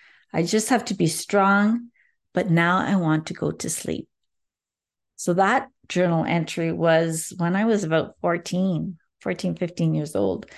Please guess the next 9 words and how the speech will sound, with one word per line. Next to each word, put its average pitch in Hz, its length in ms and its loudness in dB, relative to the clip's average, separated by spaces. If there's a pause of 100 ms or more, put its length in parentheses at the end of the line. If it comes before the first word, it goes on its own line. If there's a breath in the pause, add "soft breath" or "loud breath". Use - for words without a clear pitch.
(260 loud breath)
So 208 200 4
it 220 200 2
does 453 320 4
sound 180 220 4
a 170 40 2
little 165 260 2
depressing, 170 600 0
but - 240 0 (240 loud breath)
I 214 360 4